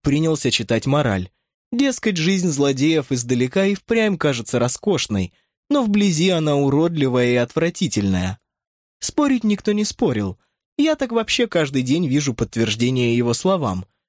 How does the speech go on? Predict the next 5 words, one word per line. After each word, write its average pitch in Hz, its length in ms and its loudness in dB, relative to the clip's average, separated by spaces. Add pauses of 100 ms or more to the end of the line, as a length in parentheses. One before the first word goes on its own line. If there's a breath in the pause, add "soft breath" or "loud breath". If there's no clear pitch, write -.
(340)
С 104 120 -6
другой 233 320 0
стороны, 113 520 -2 (380)
злодеи 254 460 2
процветают, 196 920 -2